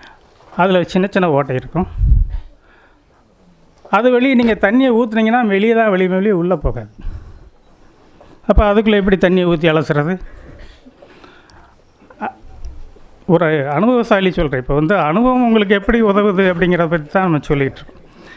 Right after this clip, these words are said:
அந்த பாட்டிலை இப்படி கொஞ்சம் சாய்ச்சி பிடிச்சிக்கணும். பிடிச்சிக்கிட்டு த-, இந்த கீழ் விளிம்பில் இருக்கிற ஓட்டைகள் வழியா இந்த தண்ணியை கொஞ்சம் கொஞ்சமா ஊத்தணும்.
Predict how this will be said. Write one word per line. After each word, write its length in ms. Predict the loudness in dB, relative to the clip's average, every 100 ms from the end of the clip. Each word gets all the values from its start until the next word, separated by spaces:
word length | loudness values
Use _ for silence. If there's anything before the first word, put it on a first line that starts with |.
| -20 -20 -20 -20 -20 _ -20 -4
அந்த 240 | 0 2
பாட்டிலை 400 | 2 0 2 0
இப்படி 200 | 0 0
கொஞ்சம் 340 | 2 0 0 -2 -2
சாய்ச்சி 360 | -2 -2 -2
பிடிச்சிக்கணும். 420 | -2 -2 -10 -12 -16 -20 -20 _ _ _ -20 -20 -20 _ -18 -4
பிடிச்சிக்கிட்டு 680 | -2 0 -2 0 0 0 -4 -14 -12
த-, 160 | -10 -10 -12 -16 -16 -18 _ -2
இந்த 160 | -2 -2 -2
கீழ் 280 | 0 2
விளிம்பில் 420 | 2 2 2 2 2
இருக்கிற 420 | 0 0 2 0
ஓட்டைகள் 280 | 0 0 0
வழியா 380 | 0 0 -2 -6 -14 -20 -20 _ _ _ -4
இந்த 220 | -2 -2 _ _ -4
தண்ணியை 360 | 0 2 0
கொஞ்சம் 280 | 0 0 2
கொஞ்சமா 240 | 2 2 2
ஊத்தணும். 600 | 2 2 0 -4 -12